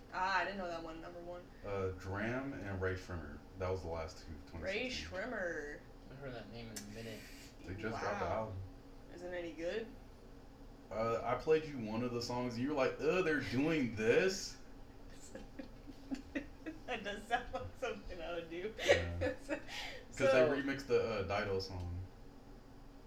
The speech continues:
Speaker 1: Oh, right. That makes sense. Okay.
Speaker 3: Grace did not like it.
Speaker 2: Yeah, they did a, he did an interpolation on Twitter, and then
Speaker 3: Interpolation? Interpretation?
Speaker 1: Interpolation.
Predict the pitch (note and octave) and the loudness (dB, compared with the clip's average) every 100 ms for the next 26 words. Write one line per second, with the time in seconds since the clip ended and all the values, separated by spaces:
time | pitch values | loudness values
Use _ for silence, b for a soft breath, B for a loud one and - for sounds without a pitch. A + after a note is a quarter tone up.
0 | - D#4 F4 F#4 F#4+ F#4 F#4 E4+ C4+ G#3+ | 8 12 12 12 12 12 12 8 6 6
1 | A3+ C4+ C#4 B3+ A3 F#3 - - - G#3+ | 10 10 12 8 4 -2 -6 -10 0 2
2 | G#3 G#3 - - E3 E3 - - - F#3 | 4 2 -4 -4 -4 -6 -10 -12 -6 -6
3 | - - - - C#3 B2+ A#2+ A2+ G#2+ G2+ | -6 -8 -10 -8 -2 -2 -2 -4 -4 -6
4 | G#2 G#2 G#2+ - - - - F#2 F#2 F2 | -8 -12 -14 -14 -12 -12 -12 -8 -4 -2
5 | F2 E2+ E2+ - F#2+ F#2 F2+ F2+ F2 F#2+ | -2 -4 -6 -6 -4 -2 -2 -2 -2 -2
6 | F2+ F#2 F#2 - F2+ E2+ D#2+ - F#2+ F2 | -2 0 -2 -2 -4 -4 -6 -6 -4 -2
7 | E2+ E2+ E2+ F2 F2 - C#3+ C#3+ B2 C3 | -2 -2 -2 -2 -4 -6 -6 -4 -2 -2
8 | - G2+ G3+ - - - - - - - | -4 -6 -8 -10 -12 -12 -14 -14 -16 -16
9 | - - - - - - - C#3 C3+ C#3+ | -16 -16 -14 -14 -16 -16 -16 -8 -4 -4
10 | B2+ - C#3+ A#3+ C4 - - G#3 G#3 G3 | -4 -4 -4 -4 -8 -10 -8 -4 -2 0
11 | E3+ E3+ - | 0 -2 -6